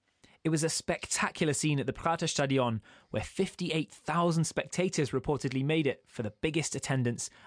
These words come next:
at a football match outside of Great Britain since the end of World War One.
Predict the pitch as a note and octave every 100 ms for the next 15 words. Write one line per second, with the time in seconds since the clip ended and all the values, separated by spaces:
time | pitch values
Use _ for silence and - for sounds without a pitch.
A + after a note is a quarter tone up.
0 | - A#2+ - - C3+ A#2+ A2+ - - C3+
1 | - C3+ C3 B2+ A2+ F3 C3+ A#2 - G#2
2 | - A#2+ C#3 B2+ B2 A#2+ C3+ C3+ D3 B2+